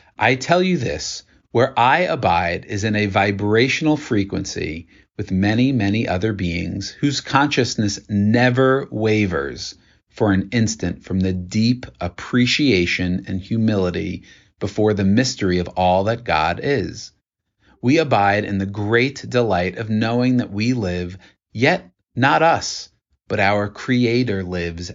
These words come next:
as us." Isn't that ultimate humility? Here's Jeshua, Jesus,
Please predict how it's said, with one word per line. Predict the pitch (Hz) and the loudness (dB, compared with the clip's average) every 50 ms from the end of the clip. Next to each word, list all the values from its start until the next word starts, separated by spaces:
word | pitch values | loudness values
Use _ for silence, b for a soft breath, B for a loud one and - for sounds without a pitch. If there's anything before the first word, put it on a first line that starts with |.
| - _ | -14 _
as | - 104 104 104 101 101 101 92 92 - - | -4 0 0 0 0 0 -2 -6 -8 -10 -10
us." | - - 71 - - - - - - - _ _ _ _ _ _ _ _ _ _ - | -12 -12 -10 -10 -10 -10 -10 -10 -12 -14 _ _ _ _ _ _ _ _ _ _ -2
Isn't | 160 180 175 208 214 190 139 127 | 0 0 0 0 -2 -4 0 0
that | 139 131 143 156 156 - - 135 | 2 2 2 2 0 0 -2 -2
ultimate | 147 156 151 - 135 139 139 131 | 0 0 -2 -2 -2 -2 0 -2
humility? | 131 - 147 135 131 127 127 131 131 131 135 135 139 131 131 B B B B B B B B _ | -2 -2 0 2 2 4 4 2 2 2 2 0 0 -4 -8 B B B B B B B B _
Here's | - 180 180 185 185 170 147 127 | 0 2 4 4 4 4 2 -2
Jeshua, | 117 104 - 139 147 151 - - 131 110 98 95 92 | -4 0 2 2 2 2 0 -2 -2 -2 -2 -2 -4
Jesus, | 95 90 - 139 147 139 123 127 131 127 127 127 - - - - | -4 -2 0 0 0 0 2 2 2 2 2 -2 -6 -10 -12 -14